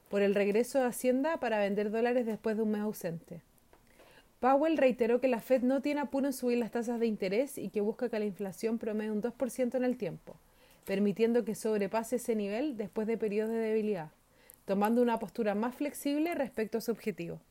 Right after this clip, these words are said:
Esto provocó un salto en la tasa del bono al tesoro a diez años y puso presión al dólar a nivel global el viernes,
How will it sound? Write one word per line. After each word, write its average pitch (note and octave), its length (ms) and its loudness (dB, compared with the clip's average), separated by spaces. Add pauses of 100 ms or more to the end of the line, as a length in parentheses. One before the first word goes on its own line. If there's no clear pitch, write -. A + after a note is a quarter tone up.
(680)
Esto A#3+ 280 0
provocó B3+ 320 6
un B3 100 4
salto B3+ 300 0
en C4+ 80 2
la A#3+ 100 2
tasa A#3+ 240 -2
del A#3 120 2
bono A3+ 180 0
al A3+ 100 0
tesoro A3 320 -2
a G#3 60 0
diez G#3+ 260 -2
años B3+ 380 -2
y G#3 100 -6
puso A3 300 -2
presión A3 340 -2
al A#3+ 160 -2
dólar A#3+ 280 0
a A#3 40 0
nivel G#3+ 300 -2
global G3+ 320 2
el G3 100 0
viernes, D#3+ 540 -4